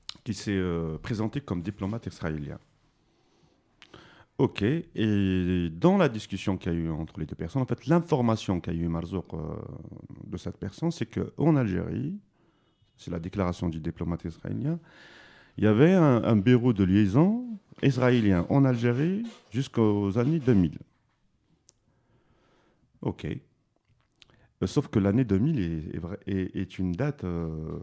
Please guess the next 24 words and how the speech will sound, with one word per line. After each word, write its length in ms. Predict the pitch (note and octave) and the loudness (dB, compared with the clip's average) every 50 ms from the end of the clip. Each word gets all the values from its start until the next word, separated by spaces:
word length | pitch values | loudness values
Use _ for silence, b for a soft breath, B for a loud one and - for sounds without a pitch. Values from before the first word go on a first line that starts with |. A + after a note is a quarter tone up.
| - - | -10 -6
qui 80 | - F#2 | -4 -4
avait, 240 | F#2 G2 B2 A#2+ - | -2 -2 -4 -4 -2
où 140 | - C3 B2+ | 0 2 4
il 60 | A2+ | 4
y 40 | G#2 | 4
avait 380 | G2+ G2 F#2 F2+ F2+ E2+ - - - - - - - | 4 2 0 0 -2 -4 -6 -10 -14 -18 -18 -12 -4
quand 140 | - G2 A2 | -2 0 2
même 220 | D3 D#3+ A#2+ F2+ | 4 2 2 2
un 260 | E2+ D#2+ D#2 D#2 E2 | 0 -2 -2 -2 -2
événement. 460 | F#2 G2+ C3 D3 F3 F3 A2 F2 D#2+ - - G#2+ - - | 0 0 0 0 0 -2 -2 -4 -4 -8 -12 -18 -16 -10
Des 100 | - F#2+ | -8 -6
journalistes 380 | F2+ F2+ F#2 F#2+ F#2+ G2 G2 - | -4 -4 -2 -2 -2 -4 -4 -4
algériens 360 | F2+ E2+ F2+ F2 F2 A2+ C#3 | -6 -4 -2 -2 -2 -2 -4
sont 140 | C#3 - G2 | -4 -6 -6
partis 300 | F#2+ G2 F2+ - - F#2 | -6 -8 -10 -8 -8 -6
en 100 | E2+ E2 | -6 -4
Israël, 640 | E2+ E2 E2 E2+ E2+ E2+ G2 B2 C#3 D3 D3 C#3 B2+ | -4 -6 -4 -4 -4 -4 -4 -6 -6 -6 -6 -6 -6
euh, 240 | A2 G2 F#2 F#2 F#2 | -6 -4 -4 -4 -4
ils 140 | F2+ E2+ F2+ | -6 -6 -6
ont 80 | F2 | -8
fait 140 | - G#2 G2 | -8 -8 -8
des 100 | F2 F2 | -8 -8
reportages, 720 | D#2+ E2+ D#2+ - - - - - F#2 F#2 G2+ G#2 G2 F2+ | -8 -8 -12 -12 -14 -16 -14 -12 -10 -8 -8 -8 -8 -8
euh, 220 | F2+ E2+ E2 D#2 | -8 -8 -6 -8